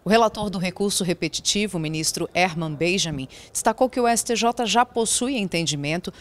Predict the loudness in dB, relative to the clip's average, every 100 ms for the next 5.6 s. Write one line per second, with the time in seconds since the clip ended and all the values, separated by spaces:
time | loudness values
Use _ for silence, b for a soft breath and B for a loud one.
0 | B -6 -2 0 -2 -4 -4 -2 -2 -2
1 | -2 2 2 2 -4 -4 -4 0 2 2
2 | -2 -6 B B 0 2 2 2 2 0
3 | 0 -2 0 0 0 0 -2 -4 -4 0
4 | 0 0 -2 -2 -2 -2 -4 -4 -4 -2
5 | -2 0 2 2 2